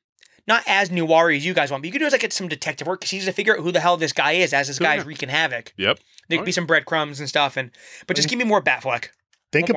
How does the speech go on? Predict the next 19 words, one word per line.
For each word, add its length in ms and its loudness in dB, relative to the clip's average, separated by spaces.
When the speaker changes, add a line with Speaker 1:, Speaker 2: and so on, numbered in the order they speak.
Speaker 3:
about 100 2
a 40 -2
Speaker 1:
Batfleck. 80 -6
Speaker 3:
long 260 4
form 340 0
Batman 420 2
series 420 0
where 100 -4
you 120 -4
can 220 -4
do 240 -4
things 260 -2
like 120 -6
the 80 -14
Killing 340 -2
Joke 400 -10
and 260 -10
Speaker 2:
Oh 360 -4
my 160 -18